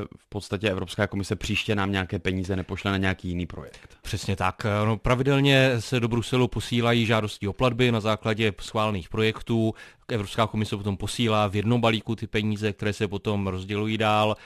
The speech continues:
Speaker 2: A pokud Česká republika bude něco dlužit, tak si vlastně jenom z toho balíku odečte Evropská komise to, co jí budeme dlužit.
Speaker 1: Jak často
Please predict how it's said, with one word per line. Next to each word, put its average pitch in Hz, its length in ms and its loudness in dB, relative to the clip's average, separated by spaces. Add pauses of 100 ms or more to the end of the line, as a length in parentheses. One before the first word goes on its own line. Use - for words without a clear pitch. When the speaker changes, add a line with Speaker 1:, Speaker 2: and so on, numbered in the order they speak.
(220)
Speaker 2:
A 113 60 -2
pokud 156 360 2 (200)
Česká 131 300 0
republika 120 340 -2
bude 117 180 0
něco 110 260 0
dlužit, 107 540 -4
tak - 180 -6
si 127 100 -2
vlastně 117 260 0
jenom 113 180 2
z - 80 -14
toho 123 160 -2
balíku 110 480 0 (220)
odečte 107 720 0 (160)
Evropská 98 380 -2
komise 101 320 -4
to, 90 140 -4
co - 160 -8
jí 95 80 -2
budeme 90 340 -4
dlužit. 71 380 -12 (540)
Speaker 1:
Jak 98 220 2
často 104 360 -2